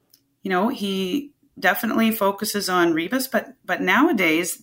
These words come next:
I'd say there's an equal focus on Siobhan Clarke. And she's really become one of the main protagonists of the series. And I think fans respond to that as well.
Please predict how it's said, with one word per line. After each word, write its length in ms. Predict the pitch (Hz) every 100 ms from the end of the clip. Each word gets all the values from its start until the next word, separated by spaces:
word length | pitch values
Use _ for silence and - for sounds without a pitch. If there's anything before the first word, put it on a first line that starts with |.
| _
I'd 220 | 170 208
say 140 | - 262
there's 180 | 240 202
an 120 | -
equal 340 | 226 - 269
focus 440 | - 226 220 214 196
on 180 | 190
Siobhan 440 | 190 - 170 165 156
Clarke. 420 | - 123 - - _ _ _ _ _ -
And 360 | 170 170 170 160
she's 280 | 214 220
really 220 | 233 226 214
become 640 | 190 - 170 165 156 147 - - _ _ -
one 220 | 165 175
of 100 | 165
the 60 | 156
main 280 | 160 160 156
protagonists 640 | 147 156 151 147 139 139
of 140 | 143 139
the 80 |
series. 640 | 143 - 151 139 - - - _ _ _ _
And 160 | 151 151
I 80 | 147
think 260 | 165 147
fans 400 | - 160 156 156
respond 440 | 151 - - 147 -
to 100 | 147
that 200 | 131 131
as 140 | 135
well. 320 | 143 143 127